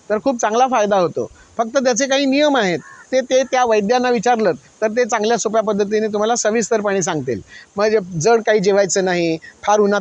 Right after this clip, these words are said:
फिरायचं नाही, फार वारा घ्यायचा नाही, अशा पद्धतीने जर केलं तर ते चांगलं होतं.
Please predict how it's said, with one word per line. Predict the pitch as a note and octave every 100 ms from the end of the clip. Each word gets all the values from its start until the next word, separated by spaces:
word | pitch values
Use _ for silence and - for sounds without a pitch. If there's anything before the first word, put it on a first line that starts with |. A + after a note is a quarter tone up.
| E3
फिरायचं | G3 F#3 F3 E3+
नाही, | E3+ -
फार | G3 G#3+
वारा | F#3+ F#3+
घ्यायचा | F3 E3+ E3+ F3+
नाही, | E3 D3+ C3 - -
अशा | F3+ A#3
पद्धतीने | A3+ G#3 G#3+ G#3+ G#3
जर | G3
केलं | F#3+ G3 E3 A#2 _ _
तर | G3+
ते | G#3 G#3+
चांगलं | D3+ D3+
होतं. | C#3 A2+